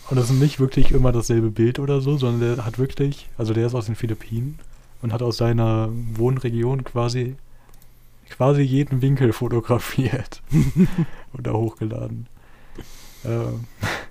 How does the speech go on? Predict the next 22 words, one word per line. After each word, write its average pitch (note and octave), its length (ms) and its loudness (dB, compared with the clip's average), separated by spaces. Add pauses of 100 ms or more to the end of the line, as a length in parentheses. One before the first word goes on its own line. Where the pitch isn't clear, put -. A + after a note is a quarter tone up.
<laughs> - 540 -18
wenn A#2+ 100 0
man B2 120 -2
jetzt G#2 220 -6
schaut, A#2+ 600 -8
wie B2+ 160 -2
viele A#2 460 -2
Bilder B2 340 0
es G#2+ 120 -4
auf G#2+ 160 -4
Wikimedia A2 680 -4
gibt, A#2+ 360 -6 (2000)
äh, A2 120 -4
auf G#2 160 -4
Wikimedia A2 480 -2
Commons, A2+ 480 -8 (240)
ähm, B2 760 -4 (2750)
also A2+ 140 -2
es - 20 -8
gibt A#2 160 0
siebzigtausend A#2+ 720 0
Files A2+ 680 -4